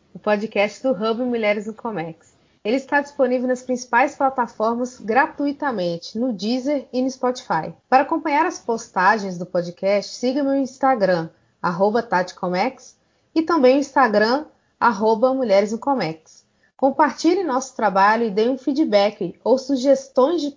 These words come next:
pauta pelo nosso novo e-mail, alô comex arroba mulheresemcomex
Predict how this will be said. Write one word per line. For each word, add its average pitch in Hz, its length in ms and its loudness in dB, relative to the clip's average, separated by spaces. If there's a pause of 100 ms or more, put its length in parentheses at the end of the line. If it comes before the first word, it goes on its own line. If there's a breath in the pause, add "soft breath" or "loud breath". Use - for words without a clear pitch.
(160)
pauta 208 400 2
pelo 262 300 2
nosso 240 340 -4
novo 302 280 0
e-mail, 170 520 -2 (380 soft breath)
alô 175 300 2
comex 196 680 -2
arroba 202 420 2
mulheresemcomex 233 1160 -2